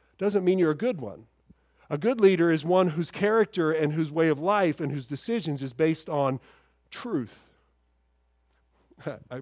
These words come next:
read this week, there's a pastor, I've, I've heard him several times, Stuart Briscoe. He tells a story of a, a young pastor who he met, and he was doing a funeral. It was just a young guy doing a funeral, and it was a funeral for a war veteran.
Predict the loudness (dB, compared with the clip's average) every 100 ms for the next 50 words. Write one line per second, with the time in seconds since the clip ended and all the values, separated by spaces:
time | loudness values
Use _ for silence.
0 | -2 -2 0 -4 -2 -4 -6 -20 -20 -12
1 | -8 -2 2 2 2 -4 -4 -4 -8 -6
2 | -4 -2 -2 -4 -4 -6 -6 -4 -6 -2
3 | -2 -4 -10 -8 -6 -6 -8 -8 -4 -4
4 | -4 -6 -12 -20 _ _ _ 0 2 2
5 | 2 2 2 -2 -4 0 0 -2 -6 _
6 | _ _ _ _ _ _ _ _ _ _
7 | -2 -2 0 -2 -4 -6 -20 -20 -10 4
8 | 6 6 2 0 2 4 2 0 -2 0
9 | 2 2 2 0 0 -2 -2 -6 -4 -2
10 | 2 2 2 0 -8 -20 -10 -4 -2 -2
11 | 0 0 2 0 0 0 0 2 0 -2
12 | -2 -14